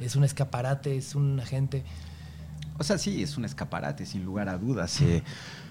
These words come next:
Speaker 2: o sea, no sé, ya no sé qué pensar al respecto.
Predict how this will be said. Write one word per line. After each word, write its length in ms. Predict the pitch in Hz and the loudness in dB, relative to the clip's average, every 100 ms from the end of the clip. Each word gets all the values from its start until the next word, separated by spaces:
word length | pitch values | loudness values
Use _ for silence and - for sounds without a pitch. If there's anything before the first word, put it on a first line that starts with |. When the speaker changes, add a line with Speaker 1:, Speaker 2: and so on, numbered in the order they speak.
| - - | -16 -6
Speaker 2:
o 60 | - | -2
sea, 240 | - 101 - - - | 4 4 4 -6 -6
no 160 | 117 113 | -4 -2
sé, 280 | - 95 85 - | 0 -2 -2 -6
ya 120 | 107 101 | 0 2
no 100 | 101 | 2
sé 120 | 104 | 2
qué 100 | 107 | 0
pensar 380 | 92 85 - 90 | 0 -2 -2 -4
al 80 | |
respecto. 560 | 67 69 - 80 69 | -4 -6 -6 -8 -8